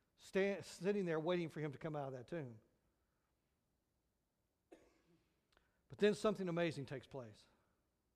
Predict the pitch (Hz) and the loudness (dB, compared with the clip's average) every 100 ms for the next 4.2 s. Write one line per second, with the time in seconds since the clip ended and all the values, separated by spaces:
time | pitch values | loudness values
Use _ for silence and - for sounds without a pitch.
0 | _ _ _ _ _ _ _ _ - 240 | _ _ _ _ _ _ _ _ 4 4
1 | 240 170 - 240 285 294 285 254 208 - | 4 -2 4 8 8 6 2 2 0 -2
2 | 139 139 151 - - - 208 208 - 247 | -8 -8 -10 -14 -14 4 4 4 2 4
3 | 247 254 269 277 285 285 226 214 - 196 | 6 4 0 8 8 8 4 0 2 2
4 | 165 165 | 2 0